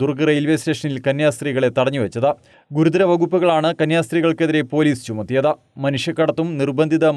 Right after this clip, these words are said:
മതപരിവർത്തനവും അടക്കം പത്തു വർഷം വരെ തടവ് ശിക്ഷ ലഭിക്കാവുന്ന കുറ്റങ്ങൾ ചുമത്തിയാണ് എഫ് ഐ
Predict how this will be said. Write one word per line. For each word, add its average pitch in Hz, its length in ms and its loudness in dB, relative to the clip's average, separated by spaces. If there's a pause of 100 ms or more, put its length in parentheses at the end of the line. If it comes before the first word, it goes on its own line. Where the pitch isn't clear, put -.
മതപരിവർത്തനവും 151 840 2
അടക്കം 139 260 0 (440)
പത്തു 147 300 2
വർഷം 175 300 -2
വരെ 165 140 4 (140)
തടവ് 143 300 2
ശിക്ഷ 165 160 -6 (100)
ലഭിക്കാവുന്ന 147 560 0 (140)
കുറ്റങ്ങൾ 151 380 -2
ചുമത്തിയാണ് 143 540 2 (420)
എഫ് 160 160 -2
ഐ 147 40 4